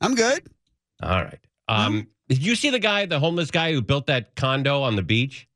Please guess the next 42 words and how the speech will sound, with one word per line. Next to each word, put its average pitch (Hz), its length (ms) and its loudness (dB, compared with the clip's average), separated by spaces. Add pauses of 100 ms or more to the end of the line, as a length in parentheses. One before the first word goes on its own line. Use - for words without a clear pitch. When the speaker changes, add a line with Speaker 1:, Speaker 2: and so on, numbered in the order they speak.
Speaker 1:
No. 392 420 -2
Speaker 2:
Oh, 139 220 2
this 113 200 -2
is 90 120 -4
a 87 40 -4
great 90 280 2
story. 80 320 -2
We're 110 100 -2
gonna 120 180 -2
get 101 160 0
the 90 60 -4
details. 76 560 -4 (460)
The 131 80 2
guy 156 380 -2 (120)
got 135 240 -2
scaffolding 101 920 -2
and 110 140 0
he 104 60 4
built 135 220 0
himself 123 520 0
on 143 240 0
the, 139 180 0 (100)
on 151 180 2
a 151 80 0
cliff. 147 420 0
He 117 80 0
built 117 280 0
himself 127 420 0
a 95 120 0
house 98 400 0
like 98 140 -2
a 92 80 2
homeless 104 360 2
guy. 62 300 -2 (280)
And 156 100 4
he's 247 140 0
the 269 120 0
king 262 280 0
of 170 100 -2
all 165 180 2
homeless 214 380 0
guys. 64 460 -6